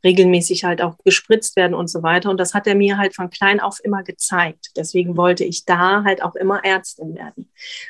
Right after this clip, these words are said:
So, und dann kam so in, in der Pubertät kam dann die, die Frage auf, okay, ne, wir sind halt sehr musisch auch aufgewachsen,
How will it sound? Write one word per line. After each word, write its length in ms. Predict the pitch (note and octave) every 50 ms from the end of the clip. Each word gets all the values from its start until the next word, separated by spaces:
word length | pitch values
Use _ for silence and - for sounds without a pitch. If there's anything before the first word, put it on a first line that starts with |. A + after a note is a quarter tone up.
| - _
So, 220 | - F#3 F#3+ F#3+
und 120 | F#3+ F#3 F3 G3
dann 180 | G3+ A3 A#3
kam 520 | - - A3 A3+ A3+ A#3+ B3+ B3+ B3 B3 _ _ _
so 240 | G3+ F#3 F#3+ G3 G3
in, 320 | F#3+ - G3 F#3+ F#3+ F#3+
in 180 | - - F#3+ F#3+
der 140 | F#3 F3+ F3
Pubertät 880 | - _ - F#3 - F3+ F3 - - - G3+ G3 G#3 A3+ A3+ - _
kam 380 | - - F#3 F#3+ G3 G3+ G#3 G#3
dann 240 | G3+ G3 G3 F#3+ F#3
die, 180 | F#3 F3 E3+
die 160 | E3 F3 E3+
Frage 720 | E3+ - - - - E3 E3+ F3 G3+ A3 A3+ A3 - -
auf, 400 | F#3+ F#3 G3 G3+ G#3+ A3+ A3 -
okay, 580 | - G3 - - - G3+ G3 G#3 A3 A#3+ B3+ B3 - - - - - - - _ _ _ _ _ _ -
ne, 260 | F#3+ G3 A3 A3 G#3
wir 140 | G3+ G3 F#3+
sind 240 | F#3+ G3 G3+ G3 F#3
halt 180 | F#3 F3+ F3
sehr 160 | - F#3 F3+ F3
musisch 580 | F3 F3+ G3 A3 B3+ B3+ C4 B3+ A#3+ - -
auch 140 | - G#3+ G#3+
aufgewachsen, 1400 | - - G3 G#3 A3 B3+ - - - A3 G#3 G#3+ - - - - - - - - A#3+ A#3+ B3+ C4 C#4+ D4+ -